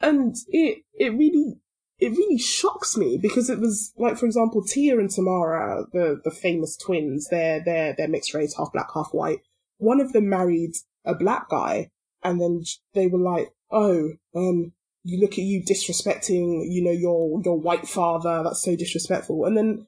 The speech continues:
you know, and then her sister married, married a white guy, you know? And then they went, "Oh, look at you, you know, disrespecting your black roots." And I just went, sometimes you actually just have to admit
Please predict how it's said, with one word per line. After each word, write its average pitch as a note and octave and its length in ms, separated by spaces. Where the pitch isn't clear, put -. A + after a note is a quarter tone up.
you A3 100
know, A3 120
and A3+ 160
then A3+ 80
her A#3 100
sister A#3 720
married, A3 440
married A3 220
a G3 60
white D4 260
guy, - 280
you F#3 140
know? G#3 200
And A#3 120
then A3 100
they G#3 100
went, G3 260
"Oh, F3+ 100
look F3+ 280
at F3+ 120
you, F3+ 340
you F3 120
know, E3+ 320
disrespecting - 720
your E3+ 180
black - 400
roots." E3+ 360
And B3 100
I B3+ 120
just B3 220
went, A3+ 160
sometimes D#4+ 420
you G#3+ 60
actually G3 200
just F#3 120
have G3 140
to F3 120
admit E3+ 400